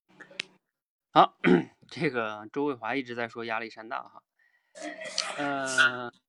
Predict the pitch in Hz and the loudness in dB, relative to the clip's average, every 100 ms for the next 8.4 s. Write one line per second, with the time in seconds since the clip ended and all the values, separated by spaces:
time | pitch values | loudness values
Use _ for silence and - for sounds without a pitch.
0 | _ _ 139 131 120 113 143 151 147 - | _ _ -10 -8 -8 -4 0 0 -2 -12
1 | - _ _ _ _ _ - 123 120 113 | -20 _ _ _ _ _ -16 -8 -6 -6
2 | 110 139 202 226 147 151 175 185 151 196 | -6 -4 -2 0 0 0 -2 -6 -6 -8
3 | 190 127 - - 127 170 185 202 220 233 | -6 -8 -10 -14 -6 -2 0 0 2 4
4 | 185 151 151 147 139 _ _ _ _ - | 4 -2 -6 -6 -10 _ _ _ _ -18
5 | 120 117 117 113 107 - 151 160 185 151 | -14 -12 -12 -14 -16 -12 -10 -4 -4 -4
6 | 151 151 120 117 151 151 131 110 147 135 | -4 -4 -6 -6 -6 -2 -4 -4 -6 -6
7 | 113 107 123 139 - 113 101 120 160 180 | -8 -8 -6 -6 -6 -6 -2 0 0 -2
8 | - 101 110 | -8 -14 -20